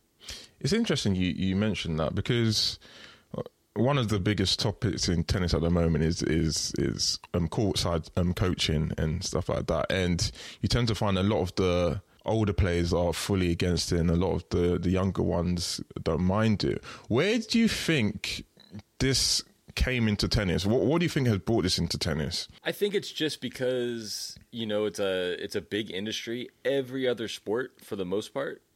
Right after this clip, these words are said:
Speaker 2: I, I can't think of another one. There probably is, but every other sport has coaching. You know, you're not watching the N B A Finals and seeing Jokic calling a timeout and being like, "Hey, here's the play we should run," or whatever. They have someone who can help them.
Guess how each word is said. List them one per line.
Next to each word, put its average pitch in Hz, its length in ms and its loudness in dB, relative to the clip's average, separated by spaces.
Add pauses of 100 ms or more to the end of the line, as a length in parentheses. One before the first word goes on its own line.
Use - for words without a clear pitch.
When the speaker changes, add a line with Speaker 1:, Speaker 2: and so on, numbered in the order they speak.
(100)
Speaker 2:
I, 85 280 -6
I 92 60 -2
can't 90 260 -8
think 101 160 -6
of 78 80 -8
another 82 260 -4
one. 80 200 -8
There 78 120 -6
probably 78 460 -6
is, 80 300 -4
but 78 200 -8
every 104 260 -2
other 92 140 -2
sport 90 300 -6
has 85 220 -6
coaching. 78 360 -10 (280)
You 82 120 -8
know, 80 80 -4
you're 82 100 -4
not 95 180 -4
watching 101 260 -4
the 90 120 -4
N 92 100 -4
B 90 180 -2
A 85 40 -4
Finals 82 520 -8
and 78 160 -12
seeing 82 460 -8
Jokic 85 540 -6
calling 80 240 -6
a 76 40 -8
timeout 82 480 -6
and 76 80 -12
being 78 140 -6
like, 73 160 -8
"Hey, 85 160 -6
here's 78 240 -10
the - 80 -14
play 85 240 -6
we 80 120 -6
should 73 180 -10
run," 73 320 -10 (580)
or 78 380 -6
whatever. 85 360 -4
They 78 120 -4
have 82 180 -6
someone 82 300 -8
who 76 120 -14
can 78 140 -12
help 95 280 -8
them. 76 260 -8